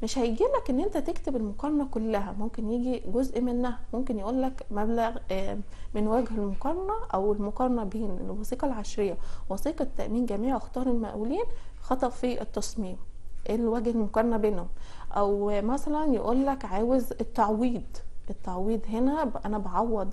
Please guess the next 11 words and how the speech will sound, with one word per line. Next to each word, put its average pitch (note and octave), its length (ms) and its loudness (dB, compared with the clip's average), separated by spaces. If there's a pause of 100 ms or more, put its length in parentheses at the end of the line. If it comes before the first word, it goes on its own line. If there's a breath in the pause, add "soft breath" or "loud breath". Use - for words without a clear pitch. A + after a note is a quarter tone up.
(100)
المؤمن، G3 880 -2 (420 loud breath)
آه، G3 120 0
في G3+ 140 -2
الوثيقة G#3 400 -2
العشرية B3+ 520 2
بعوض A#3+ 600 0
على F3 200 -4
حسب A3 340 -2
اللي F#3 120 0
هو A#3 200 2
موجود، B3+ 440 2